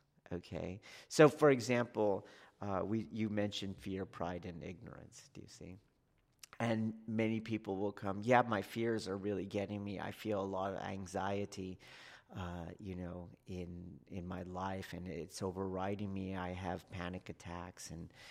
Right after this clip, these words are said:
uh, things like that, right? And it's stopping me from doing things I want to do."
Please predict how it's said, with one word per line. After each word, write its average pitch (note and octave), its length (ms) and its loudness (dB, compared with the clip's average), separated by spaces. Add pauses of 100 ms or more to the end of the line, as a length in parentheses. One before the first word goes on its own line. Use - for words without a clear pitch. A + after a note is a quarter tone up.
(300)
uh, F#2 260 -10 (120)
things G2 300 -2
like E2+ 220 -2
that, E2+ 300 -2
right? F2 360 -2
And F#2 180 -6
it's - 120 -8
stopping G2 500 0
me G2 120 -2
from F#2 280 -6
doing F#2 260 -2
things F#2 300 -8
I E2+ 100 -6
want F2 320 -8
to - 100 -12
do." B2+ 300 4